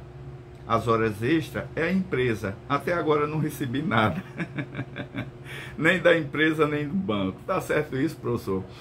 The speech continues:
Meu irmãozinho, existe o banco de horas, né? Tem o banco de seis meses, tem o banco de um ano. Veja se seu contrato é antigo,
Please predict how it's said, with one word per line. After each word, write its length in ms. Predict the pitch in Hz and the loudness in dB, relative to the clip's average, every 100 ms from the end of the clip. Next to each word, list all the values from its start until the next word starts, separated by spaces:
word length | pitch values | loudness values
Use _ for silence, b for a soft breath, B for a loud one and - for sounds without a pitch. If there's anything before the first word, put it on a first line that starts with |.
| B B - | B B -12
Meu 140 | - 349 | -2 4
irmãozinho, 760 | 196 175 139 107 107 98 98 107 - - - - | 6 6 4 2 0 2 -2 -4 -12 -16 -12 -2
existe 420 | 180 170 160 180 | 0 2 0 0
o 60 | |
banco 320 | 143 131 127 139 | 2 2 2 2
de 160 | 156 | 4
horas, 600 | 143 101 98 95 90 - - - - - - - | 6 6 4 2 -2 -6 -14 -16 -16 -16 -14 -4
né? 240 | 123 156 139 | -2 -2 -2
Tem 160 | 127 | -2
o 80 | 120 | 0
banco 320 | 107 104 101 | 2 2 0
de 80 | 107 | -4
seis 300 | 104 139 135 | -2 2 2
meses, 240 | 135 139 139 | 4 2 0
tem 140 | 143 | -4
o 80 | 131 | -2
banco 340 | 117 117 120 | 0 0 -2
de 160 | 123 139 | -2 0
um 180 | 110 90 | 2 0
ano. 140 | 95 | 2
Veja 260 | 175 208 196 | 2 2 -2
se 160 | - | -4
seu 180 | 135 147 | 2 2
contrato 540 | 143 127 - 98 92 | 2 -2 0 0 0
é 120 | 117 113 | 0 0
antigo, 560 | 95 - 131 117 85 | -2 -2 -2 -2 -4